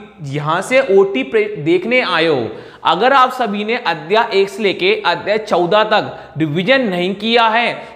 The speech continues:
तो मैंने अध्याय एक से लेके अध्याय चौदह तक मैंने पूरी वीडियो YouTube पर upload कर दी है, वहां से मेरी वीडियो को देख सकते हो। अगर आप सभी ने मेरी वीडियो नहीं देखी हो,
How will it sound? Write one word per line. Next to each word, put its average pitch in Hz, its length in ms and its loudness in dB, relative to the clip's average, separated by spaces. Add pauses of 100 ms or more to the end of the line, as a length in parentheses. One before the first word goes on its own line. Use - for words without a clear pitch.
तो 240 80 0
मैंने 262 220 2
अध्याय 202 580 0
एक 185 140 0
से 196 140 -10
लेके 202 320 0 (320)
अध्याय 180 320 4
चौदह 220 460 2
तक 208 520 -2
मैंने 220 240 0
पूरी 226 440 -4
वीडियो 220 480 0
YouTube 214 220 -4
पर 247 100 2
upload 185 420 2
कर 208 140 2
दी 208 160 -2
है, 240 180 0 (240)
वहां 170 340 2
से 262 140 -2
मेरी 233 240 2
वीडियो 185 300 0
को 220 160 4
देख 151 220 -2
सकते - 380 -8
हो। 113 240 -6 (260)
अगर 214 240 2
आप 247 160 4
सभी 247 200 -4
ने 254 60 -2
मेरी 214 240 -2
वीडियो 233 280 -2
नहीं 156 260 -6
देखी 208 340 -2
हो, 240 300 0